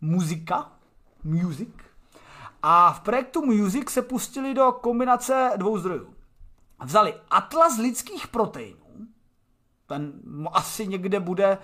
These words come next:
tady, tady on se na něho dá kliknout, já na něho schválně kliknu, a dokonce je tady na internetu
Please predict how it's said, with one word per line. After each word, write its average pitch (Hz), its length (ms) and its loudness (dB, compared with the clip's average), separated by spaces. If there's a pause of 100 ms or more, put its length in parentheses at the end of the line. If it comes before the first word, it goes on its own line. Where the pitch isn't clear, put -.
(180)
tady, 214 260 4
tady 175 260 -8
on 196 160 -4
se 202 140 -8
na 202 100 -2
něho 220 180 2
dá 247 120 8
kliknout, 233 340 -2
já 123 40 -8
na 131 60 -8
něho 170 140 -2
schválně 175 340 -2
kliknu, 202 540 -10 (520)
a 131 80 -10
dokonce 214 580 0
je 156 200 -4
tady 214 200 0
na 247 80 -2
internetu 143 680 -8